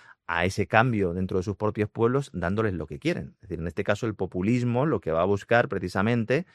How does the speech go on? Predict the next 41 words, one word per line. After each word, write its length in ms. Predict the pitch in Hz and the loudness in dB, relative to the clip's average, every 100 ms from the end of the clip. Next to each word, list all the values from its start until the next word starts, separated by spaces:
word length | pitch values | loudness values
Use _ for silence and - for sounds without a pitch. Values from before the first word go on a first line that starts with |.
| _ _ - | _ _ -6
es 320 | 82 107 - - | -2 -2 -4 -8
ese 320 | 92 - 95 | -6 0 0
escenario 580 | 90 98 98 98 98 117 | 2 0 2 2 2 2
o 120 | 92 | 2
ese 260 | 82 95 - | 0 -2 -2
discurso 480 | 104 87 104 95 107 | -4 -4 -4 -2 -2
de 80 | |
ruptura 340 | 101 80 87 92 | -2 -4 -6 -6
con 120 | 87 | -6
la 60 | 69 | -6
Unión 160 | 80 | -6
Europea. 360 | 76 69 71 - _ - _ | -6 -6 -8 -10 _ -20 _
Aunque 320 | 98 110 107 | 2 2 2
no 80 | 113 | 0
se 140 | 139 | 0
produzca 400 | 156 131 151 - | 2 2 2 0
ese 120 | 120 120 | -2 0
discurso, 640 | 101 - 160 151 123 175 _ _ _ _ _ - | -2 -2 -4 -2 -4 -4 _ _ _ _ _ -8
esto 180 | 110 123 | -4 -2
sí 100 | 131 | 2
que 120 | 117 | 2
va 60 | 113 | 2
a 40 | |
introducir, 580 | 120 117 113 135 135 - _ _ _ - | 2 2 2 4 4 2 _ _ _ -6
bueno, 120 | 110 | -6
pues 160 | 85 95 | -4 -2
una 160 | 95 | -2
serie 240 | 92 110 104 | 0 2 2
de 100 | 104 | 4
valoraciones 720 | 95 95 82 - 117 107 104 | 4 2 0 0 0 0 -2
y 40 | |
de 120 | 101 | -2
criterios 580 | 117 113 113 110 120 - _ _ _ _ - | -2 2 2 2 0 -4 _ _ _ _ -8
por 100 | 82 | -6
los 120 | 82 | -2
cuales 200 | 95 110 | 2 2
se 120 | - | 2
va 60 | 90 | 2
a 20 | |
ir 80 | 107 | 2
reformulando 760 | 113 127 117 104 110 107 120 | 0 0 0 2 2 2 -2